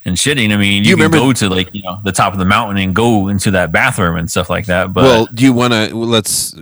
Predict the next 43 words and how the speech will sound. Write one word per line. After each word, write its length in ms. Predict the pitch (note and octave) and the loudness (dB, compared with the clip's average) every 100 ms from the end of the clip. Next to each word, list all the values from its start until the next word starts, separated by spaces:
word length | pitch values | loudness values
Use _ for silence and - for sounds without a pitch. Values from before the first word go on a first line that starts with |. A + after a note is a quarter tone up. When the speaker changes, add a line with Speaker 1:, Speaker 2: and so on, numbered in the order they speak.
| - | -12
Speaker 2:
it's, 180 | G#2 C3 | -4 -2
we're 160 | A2+ A2 | 2 4
already 260 | G#2+ G#2 | 4 4
doing 220 | G2 G#2 F#2+ | 2 0 0
a 40 | |
gross 280 | F#2 G2+ F#2+ | 2 2 0
podcast 520 | - G#2 - G2 F#2+ | -4 -4 -4 -6 -4
anyway. 360 | A2+ B2 F2 F#2 | -4 -4 -2 -2
Do 100 | G#2 | 0
you 60 | |
remember 220 | A2 A2+ | 0 2
what 120 | A#2+ A#2 | 2 2
happened 240 | A#2+ B2 | 0 -2
to 60 | B2+ | -2
me 100 | B2+ | -2
that 160 | A2+ | -2
fucking 360 | - C3+ B2+ B2 | -2 -4 -2 -6
trip? 340 | - C#3+ - - - C3+ | -2 -2 -2 -12 -6 0
I 60 | |
was 140 | C3+ - | 2 2
so 200 | B2 A#2 | 0 0
mad 340 | F2+ F#2 A#2 - - | -2 0 0 -2 -6
<laughs> 160 | - | -4
at 200 | B2+ A2+ | -2 -2
you 40 | B2+ | 0
guys. 260 | B2 C3+ - | 0 0 0
I 60 | |
don't 80 | C#3 | 0
know 40 | C#3 | 2
if 60 | |
it 80 | G#2 | 0
was 140 | E2+ G2 | -2 0
you 160 | G2+ | 0
too. 340 | - G#2 E2 - _ _ - - - | 2 0 0 -2 _ _ -20 -20 -20
<clears throat> 0 | - - F#3 D#3+ A2 G#2+ | -14 -14 -12 -16 -16 -14
Do 80 | |
you 60 | A#2+ | -6
know 60 | A#2+ | -2
what 80 | |
I'm 80 | A2 | -2
talking 260 | G2 G#2 A2+ | 0 -2 0
about? 240 | C3 D3 _ _ _ _ - | -2 -4 _ _ _ _ -4
Speaker 1:
Nuh-uh. 420 | D#3 C#3+ A2 A2 | 0 2 2 0